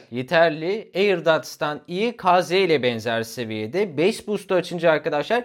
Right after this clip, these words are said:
derinlerdeki otuz hertz civarlarındaki o ciğerli bassları bir miktarda yuk-, daha yukarı taşıyor ama öyle çok değil. Fark ediliyor fark ama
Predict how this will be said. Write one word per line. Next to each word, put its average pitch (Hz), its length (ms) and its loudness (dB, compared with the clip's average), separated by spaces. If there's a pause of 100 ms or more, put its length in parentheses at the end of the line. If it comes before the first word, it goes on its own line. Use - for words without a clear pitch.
(260)
derinlerdeki 170 760 2
otuz 175 380 -4
hertz 190 240 2
civarlarındaki 175 760 2
o 139 140 -2
ciğerli 160 500 2
bassları 165 440 0
bir 170 120 -6
miktarda 135 480 -2
yuk-, 127 180 -8 (240)
daha 135 200 4
yukarı 139 340 -4
taşıyor 156 320 0
ama 165 220 0 (280)
öyle 226 200 2 (140)
çok - 420 2
değil. 147 420 0
Fark 120 440 -2
ediliyor 247 400 4
fark 277 360 -2 (320)
ama 240 400 0